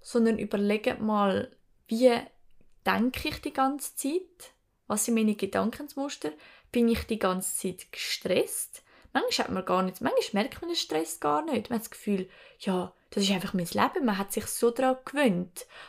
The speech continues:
Aber wenn dein Körper eben die ganze Zeit auf Hochtour läuft, irgendwann ist einfach Schluss. Und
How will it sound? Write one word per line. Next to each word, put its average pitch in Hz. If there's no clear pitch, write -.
Aber 208
wenn 208
dein 214
Körper 269
eben 254
die 240
ganze 254
Zeit -
auf 214
Hochtour 262
läuft, 247
irgendwann 220
ist -
einfach 185
Schluss. -
Und 196